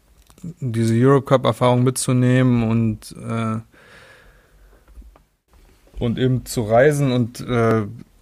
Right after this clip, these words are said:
sich andere, ja, andere Kulturen anzuschauen, andere, andere Städte, coole Städte anzuschauen. Auf jeden Fall war das so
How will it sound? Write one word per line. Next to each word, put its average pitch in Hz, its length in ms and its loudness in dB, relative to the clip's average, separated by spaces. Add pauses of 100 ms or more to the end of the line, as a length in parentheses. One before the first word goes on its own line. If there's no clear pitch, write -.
(1040)
sich 113 380 -4
andere, 123 760 4
ja, 127 160 0 (380)
andere 120 320 -2
Kulturen 139 760 2
anzuschauen, 135 680 0
andere, 120 420 0
andere 120 300 -2
Städte, 131 500 0
coole 127 260 0
Städte 131 320 -2
anzuschauen. 123 640 0
Auf 110 160 -2
jeden 117 220 0
Fall 110 460 0
war 110 120 0
das 104 200 -6
so 110 400 -2